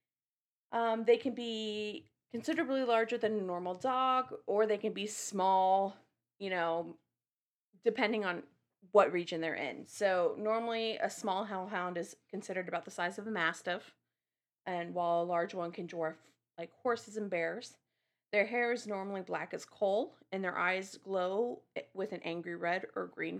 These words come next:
flame. The most terrifying individuals may have multiple heads, or, eerier still, no head at all. So, multiple heads, you know,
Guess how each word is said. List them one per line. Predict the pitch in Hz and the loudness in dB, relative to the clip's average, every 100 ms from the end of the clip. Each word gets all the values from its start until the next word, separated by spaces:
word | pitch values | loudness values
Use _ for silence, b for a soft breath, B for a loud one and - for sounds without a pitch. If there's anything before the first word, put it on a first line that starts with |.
| - | -8
flame. | 175 156 - 175 _ _ _ _ _ _ _ _ _ | -8 -8 -8 -14 _ _ _ _ _ _ _ _ _
The | 214 | -2
most | 196 214 - | 0 -2 -2
terrifying | 269 269 277 254 226 214 | 2 2 2 -2 -2 -2
individuals | 202 196 185 196 220 277 254 | -4 -4 -4 0 0 0 -2
may | 190 | -4
have | 196 165 | -4 -6
multiple | 175 175 185 180 | -6 -6 -4 -6
heads, | 180 170 202 - - - - | -4 -4 -4 -6 -18 -18 -6
or, | 185 180 175 - | 0 0 0 -2
eerier | 170 165 165 | -2 -2 -4
still, | - - 294 311 311 _ | -6 -4 -2 -2 -4 _
no | 196 185 | -6 -6
head | 196 160 | -4 -4
at | 165 | -2
all. | 165 165 85 - _ _ _ _ _ _ _ _ _ - | 0 0 -2 -6 _ _ _ _ _ _ _ _ _ -8
So, | - 76 175 190 208 | -4 -4 -6 -10 -8
multiple | 196 - - 208 | -8 -8 -16 -6
heads, | 202 180 185 185 | -4 -4 -6 -14
you | 175 | -14
know, | 156 | -14